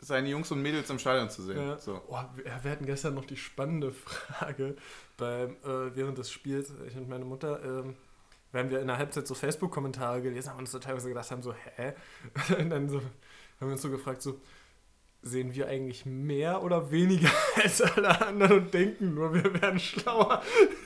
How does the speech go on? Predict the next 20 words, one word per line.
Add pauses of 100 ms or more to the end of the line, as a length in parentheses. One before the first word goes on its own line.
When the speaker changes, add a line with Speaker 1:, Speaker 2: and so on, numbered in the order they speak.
Speaker 1:
Ja,
das
ist,
glaub
ich,
so
dieses
klassische
Ding
von,
wer
geht
in
der
Halbzeit
auf
Facebook
und
kommentiert,
Digga?